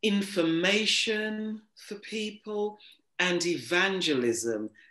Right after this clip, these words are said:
Th-, this is an amazing ministry that you are, you are educating me on,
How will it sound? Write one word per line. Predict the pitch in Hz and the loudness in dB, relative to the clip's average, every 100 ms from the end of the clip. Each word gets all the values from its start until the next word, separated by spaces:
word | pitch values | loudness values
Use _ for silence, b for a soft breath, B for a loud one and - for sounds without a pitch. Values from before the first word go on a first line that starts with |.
| b - | b 0
Th-, | 254 - | 0 6
this | 339 349 | 6 8
is | 302 262 | 8 8
an | 175 | 6
amazing | 175 175 185 208 233 220 202 175 175 170 175 | 6 6 4 6 6 4 6 8 8 6 4
ministry | 214 208 190 - 143 135 131 139 - - _ - | 4 6 6 4 0 0 0 -2 -10 -20 _ -6
that | 139 135 | -4 -2
you | 143 175 | 0 2
are, | 151 143 131 - - - | 2 0 -2 -6 -12 -6
you | 160 | 0
are | 165 - - | 0 0 0
educating | 190 190 - 127 131 117 113 - 123 | 2 2 0 -2 0 0 0 -2 -2
me | 123 117 | 0 0
on, | 110 110 | 0 -4